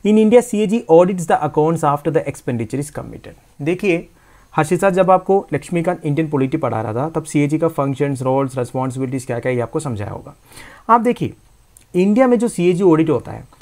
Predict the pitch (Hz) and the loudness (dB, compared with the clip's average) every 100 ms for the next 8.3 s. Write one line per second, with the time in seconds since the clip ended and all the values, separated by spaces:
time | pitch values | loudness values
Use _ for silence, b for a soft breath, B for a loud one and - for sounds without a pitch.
0 | - 170 220 160 - 180 175 214 202 143 | -6 -2 -2 -4 -4 -2 0 0 0 -2
1 | 151 147 147 151 120 113 120 113 127 131 | 0 0 -2 -4 -6 -6 -8 -10 -8 -2
2 | 185 214 214 214 - 196 233 240 196 165 | -2 0 0 -2 -2 2 4 2 -4 -4
3 | 185 190 143 135 135 120 - - - 156 | -4 -6 -4 -4 -4 -8 -8 -10 -4 -4
4 | 226 226 - 151 196 196 170 165 175 170 | -2 -2 -2 0 0 0 -2 -2 -2 -2
5 | 175 139 170 165 135 151 156 156 151 147 | 0 0 0 0 -2 -2 2 0 -2 -6
6 | 139 135 160 139 - 160 120 117 127 165 | -4 -6 -6 -6 -4 -4 -4 -6 -4 -4
7 | 139 101 110 B B B B 233 190 202 | -4 -10 -16 B B B B 2 2 0
8 | 226 240 160 | 4 4 2